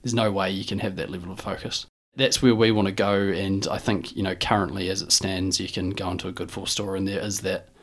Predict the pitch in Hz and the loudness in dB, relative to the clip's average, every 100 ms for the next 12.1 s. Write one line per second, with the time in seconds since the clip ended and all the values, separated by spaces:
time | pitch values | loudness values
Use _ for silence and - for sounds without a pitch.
0 | - - - 95 101 101 95 95 - - | -20 -16 -8 -6 -4 -2 -4 -6 -8 0
1 | - 113 - 113 - 107 98 - 92 - | 4 4 4 2 2 0 -2 -4 -6 -8
2 | _ - - 101 95 90 - - - 107 | _ -20 -10 -6 -4 -4 -6 -12 -6 -2
3 | 113 107 - 101 98 87 90 - - - | 0 0 0 -2 0 -2 -4 -8 -20 -20
4 | - - 101 120 101 - - - 90 92 | -18 -4 2 2 2 -2 -10 -10 -8 -4
5 | - 104 101 98 90 90 87 92 - - | -4 0 0 0 -2 -2 -2 2 2 2
6 | 95 90 92 90 92 90 90 92 - 87 | 0 -2 -2 -4 -6 -6 -4 -6 -4 -4
7 | 92 98 98 92 92 - 98 - - 101 | -4 -4 -2 -4 -4 -6 -6 -2 -2 -2
8 | 92 92 87 - - - - - 90 - | -6 -6 -8 0 2 2 -2 -2 0 0
9 | 92 - 107 92 95 92 98 131 - - | 0 0 2 4 4 2 0 -2 -4 -20
10 | - - - - - - 90 - - - | -20 -10 -6 -6 -4 -4 -4 -4 -6 -4
11 | 95 101 - - - - - - 95 - | -2 -2 0 0 0 -2 -6 -4 -4 -4